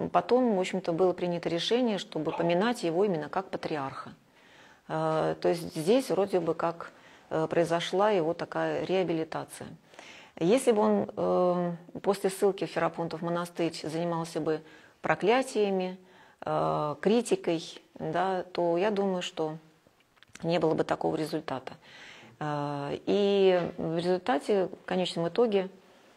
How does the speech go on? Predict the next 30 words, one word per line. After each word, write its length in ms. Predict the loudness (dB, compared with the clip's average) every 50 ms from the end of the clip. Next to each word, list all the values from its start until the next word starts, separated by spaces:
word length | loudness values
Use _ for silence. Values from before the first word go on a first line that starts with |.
| _ _
э, 400 | -6 -4 -2 -2 -2 -2 -4 -4 -4
патриарха 720 | -4 -2 0 2 2 2 0 0 -2 0 0 0 0 0
Никона 420 | -2 -2 -4 -2 -2 -2 -2 -2 -2
до 100 | -4 -4
сих 160 | -6 -10 -4
пор 240 | 0 0 0 0 0
почитают 580 | -4 -8 -8 -8 -4 -2 -2 0 0 -2 -4
как, 320 | -4 -6 -6 -6 -8 -12 -18 -20 -20 -20 -20 -20 -20 -20 _ _
э, 60 | -8 -6 -6 -4 -6 -6 -6 -6 -8 -8 -8 -4 -2
великого 640 | 0 2 2 0 2 2 2 2 2 0 0 -2 -4 -8 -12 -16 -20 _ _ _ -10
церковного, 580 | -6 -6 -6 -2 0 0 2 2 2 0 -2
государственного 680 | -4 -6 -6 -6 -6 -6 -6 -6 -6 -8 -10 -8 -10 -8
деятеля. 520 | -6 -4 -4 -4 -4 -4 -6 -8 -8 -8 -10 -16 -20 -20 -20 -20 -20 -20 -20 _ _
Э, 180 | -6 -4 -2 -2
можно 320 | 0 0 0 2 0 -2 -2 -4 -10 -14 -14 -14 -6 -4
соглашаться, 640 | -2 0 0 0 2 2 4 4 2 2 0 -4
можно 240 | -2 -2 -2 -4 -4
не 40 | -4
соглашаться 640 | -2 -2 -2 0 -2 -2 0 0 -2 -2 -2 -6 -8
с 120 | -8 -6
его, 320 | -6 -4 -2 -2 -2 -2 -2 -6 -14 -20 -20 -20 -20 -14 -10
э, 300 | -6 -4 -4 -2 -2 -2
действиями. 720 | 0 2 2 2 2 0 0 0 0 2 2 0 -2 -4 -8 -12 -18 -20 -20 -20 _
Характер, 520 | -4 0 4 4 4 4 2 0 -4 -2
конечно, 440 | -2 -2 -4 -2 -4 -4 -6 -6 -6 -6
у 40 |
него 260 | -6 -6 -2 -2 -2 0
был 240 | 0 0 0 0
не 120 | -2 -6 -6
сахар, 420 | -4 -4 -4 -4 -4 -6 -10 -12